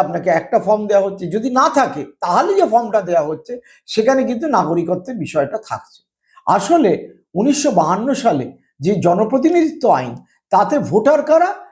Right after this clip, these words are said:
কারণ হচ্ছে ভারতের নাগরিক। আসলে ঘুরিয়ে এই রাজ্যে কিন্তু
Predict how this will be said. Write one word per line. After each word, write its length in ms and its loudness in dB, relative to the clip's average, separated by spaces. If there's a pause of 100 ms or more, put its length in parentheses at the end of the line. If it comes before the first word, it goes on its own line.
(160)
কারণ 260 2
হচ্ছে 200 -6
ভারতের 420 -4 (100)
নাগরিক। 340 -8 (300)
আসলে 300 4
ঘুরিয়ে 480 4 (280)
এই 120 0
রাজ্যে 380 -2
কিন্তু 340 -4